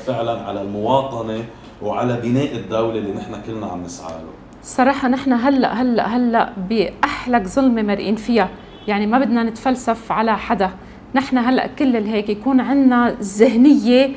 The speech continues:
Speaker 2: آه، ال to survive، يعني نقدر، آه، ما نقطع الامل انه نحن هيدي المرحله رح تقطع.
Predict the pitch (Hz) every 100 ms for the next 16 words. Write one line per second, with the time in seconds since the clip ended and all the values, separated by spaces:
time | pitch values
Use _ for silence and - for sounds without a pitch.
0 | - - - - 220 240 233 233 226 226
1 | 226 - 208 208 233 233 262 208 240 226
2 | 185 - 240 220 226 226 269 226 214 247
3 | 240 214 214 208 202 202 - - - -
4 | 214 226 269 381 - - 285 226 233 240
5 | 277 254 294 294 247 262 254 262 277 277
6 | 254 240 277 277 247 226 226 285 294 262
7 | 262 254 - - 269 233 185